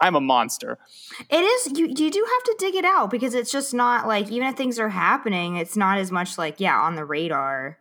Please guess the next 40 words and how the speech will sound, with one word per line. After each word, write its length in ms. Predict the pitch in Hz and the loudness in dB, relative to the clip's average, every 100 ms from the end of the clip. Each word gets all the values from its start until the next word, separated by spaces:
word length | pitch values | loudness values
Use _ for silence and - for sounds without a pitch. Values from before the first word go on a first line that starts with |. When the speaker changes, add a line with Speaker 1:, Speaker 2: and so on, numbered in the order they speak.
| _ _ | _ _
Speaker 1:
Right, 640 | 127 143 170 196 170 131 - | -4 -2 0 2 2 0 -2
yeah, 340 | 139 175 151 123 | 2 6 8 6
and 60 | |
Speaker 2:
Or 40 | - | 6
Speaker 1:
there's 100 | 214 | 4
Speaker 2:
it's, 40 | 165 | 6
Speaker 1:
not 60 | |
Speaker 2:
like, 60 | 160 | 6
Speaker 1:
as 100 | 202 | 6
Speaker 2:
more 140 | 175 208 | 4 4
Speaker 1:
much 180 | 196 180 | 2 0
Speaker 2:
expensive 960 | - - 185 190 190 - 170 165 160 160 | -6 -4 -2 -2 -2 -4 -2 -2 -4 -8
things. 640 | - 165 160 156 160 160 - | -8 -6 -6 -8 -10 -6 -2
I 120 | 202 | 0
don't 160 | 175 | 0
know. 240 | 160 147 147 | -2 -2 -2
It's 200 | 190 190 | -4 -2
either, 200 | 226 233 | 0 2
like, 180 | 214 208 | 0 -2
too 220 | - 233 | -4 -2
bougie 560 | 185 190 196 202 226 226 | 0 0 0 -2 -2 -2
or 320 | 185 170 165 | 0 0 0
I'm 140 | 165 | -2
like, 260 | 165 160 175 | -4 -4 0
"Am 80 | 196 | 0
I, 200 | 226 269 | 0 0
Speaker 1:
<laughs> 120 | 269 | -2
Speaker 2:
like, 180 | 240 185 | -2 0
that 300 | 185 202 214 | 4 4 2
uncool 840 | 185 190 208 - 190 175 190 240 208 | 2 2 0 -2 -2 0 0 0 2
that 180 | 165 - | 2 2
I 80 | |
didn't 220 | 190 196 185 | 2 4 4
even 140 | 381 180 | 4 2
know 180 | 175 | 0
Speaker 1:
<laughs> 60 | 180 | 0
Speaker 2:
about 220 | 170 175 | 0 0
the 80 | 170 | 0
underground 680 | 107 165 220 254 285 311 330 | 0 0 -2 0 2 0 -4
stuff?" 540 | - 339 349 339 | -2 0 -2 -6